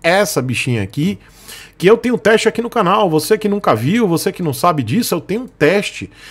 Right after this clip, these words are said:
Já testei, fui na frente da Harley Davidson,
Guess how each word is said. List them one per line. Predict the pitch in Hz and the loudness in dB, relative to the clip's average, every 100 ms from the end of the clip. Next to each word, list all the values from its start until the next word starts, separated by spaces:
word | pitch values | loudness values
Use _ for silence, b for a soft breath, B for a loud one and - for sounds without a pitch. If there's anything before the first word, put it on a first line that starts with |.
| B B | B B
Já | 95 156 | -2 0
testei, | 196 160 120 - 160 | 0 -2 -2 0 0
fui | 151 175 | 0 -2
na | 151 | -4
frente | - 170 143 | -4 -4 -2
da | |
Harley | 117 165 147 | 0 0 0
Davidson, | 110 135 185 - - | 0 0 0 -6 -12